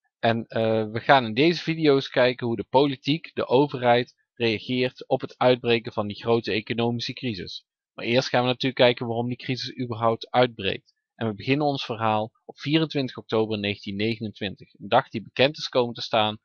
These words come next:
als Zwarte Donderdag, of Black Thursday,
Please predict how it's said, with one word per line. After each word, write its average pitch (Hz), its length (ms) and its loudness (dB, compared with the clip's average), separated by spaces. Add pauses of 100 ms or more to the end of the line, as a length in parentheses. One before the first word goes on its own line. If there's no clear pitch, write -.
(100)
als - 200 -8
Zwarte 123 360 2
Donderdag, 104 500 -6 (420)
of - 220 -14
Black 117 280 4
Thursday, 117 640 -2